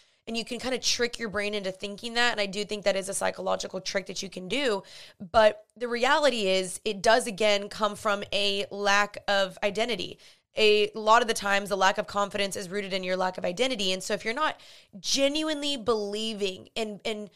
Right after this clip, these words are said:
knowing deep down inside, it's not just like, a, "Oh, yeah, I, I think that's true what God says about me," but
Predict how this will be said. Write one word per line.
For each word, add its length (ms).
knowing 720
deep 200
down 140
inside, 320
it's 180
not 200
just 180
like, 160
a, 160
"Oh, 120
yeah, 160
I, 320
I 80
think 260
that's 220
true 180
what 80
God 180
says 140
about 220
me," 160
but 240